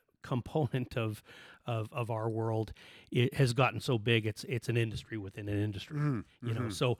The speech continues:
Speaker 1: there, there is, there is some balance needed. Uh, having said that, um, you know, I just wonder, i-, is it, does this go down the path, uh, that we talked about with Deb? Does this go down the path where there's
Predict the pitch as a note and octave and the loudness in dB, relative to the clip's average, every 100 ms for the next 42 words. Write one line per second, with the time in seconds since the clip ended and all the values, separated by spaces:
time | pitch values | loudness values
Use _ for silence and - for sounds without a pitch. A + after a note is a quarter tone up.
0 | - - D3 D#3+ E3 D#3 D#3 D#3+ D#3 C3 | -6 -6 6 6 8 6 8 10 8 6
1 | - D3+ C#3+ C3+ - A#2+ A2 A#2+ A#2 A2+ | 2 4 4 4 2 -2 2 2 2 0
2 | - B2+ B2+ C3+ G2 A2 - _ _ - | -4 2 6 6 2 -4 -16 _ _ -20
3 | _ - A2 G#2+ G#2 - _ - E3+ C#3 | _ -6 -2 -2 -2 -4 _ -2 0 0
4 | B2 - B2+ A#2 G2+ G#2 - - B2 A2 | -2 -2 -2 -2 -4 -4 -6 -6 -2 0
5 | A2 G#2+ A2 - D3+ C3+ D#3+ D3 C3+ D3 | -2 -2 -6 0 2 6 6 6 4 6
6 | D3+ C#3+ B2 B2 - C#3 - B2+ A#2 - | 8 6 4 0 -8 -12 -4 -2 -2 -2
7 | - B2+ A#2+ D3 - D3 C3+ C3 A#2+ A#2 | 0 0 4 2 2 0 4 4 4 0
8 | - A2 A2 A2 - - _ _ - - | 0 0 0 -2 -8 -20 _ _ -20 -20
9 | - _ - A2+ G#2 G#2 G#2 - A#2+ A2 | -20 _ -4 -2 0 -2 -4 -4 -4 -4
10 | A2 A#2+ - A#2 G2+ G2 B2 A2 G#2 A2 | -2 -2 -2 -6 -6 -8 -6 -6 -4 -4
11 | A2 A2+ C3 A#2 A2+ G#2+ A2+ A2 - A#2 | -2 -2 -2 0 0 -2 -2 -4 -4 -6
12 | A2 G#2+ G#2 | -4 -4 -4